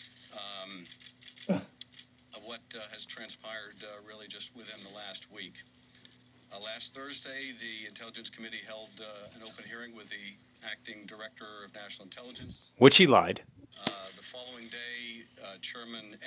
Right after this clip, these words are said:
Speaker 1: Engel issued a subpoena to the State Department in close consultation, uh, with myself and, uh, Chairman Cummings. We are deeply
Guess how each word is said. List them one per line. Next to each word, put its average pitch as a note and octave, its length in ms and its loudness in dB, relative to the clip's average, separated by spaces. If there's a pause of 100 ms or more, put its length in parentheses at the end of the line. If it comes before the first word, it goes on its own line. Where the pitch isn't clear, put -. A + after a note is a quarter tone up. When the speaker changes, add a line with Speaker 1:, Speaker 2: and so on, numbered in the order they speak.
Speaker 1:
Engel A#2 360 -12
issued A2+ 260 -10
a G#2 60 -10
subpoena A#2 460 -10
to - 120 -16
the G2 100 -14
State A#2 320 -8
Department A2 500 -14
in G2+ 100 -16
close G#2+ 440 -10 (380)
consultation, A2+ 920 -8
uh, G2+ 180 -14
with G2+ 140 -16
myself A#2 480 -12 (120)
and, G#2 300 -16
uh, G2 40 -14 (100)
Chairman A2 420 -12
Cummings. B2+ 520 -10 (1120)
We A#2 160 -6
are A#2 180 -10
deeply B2 560 -8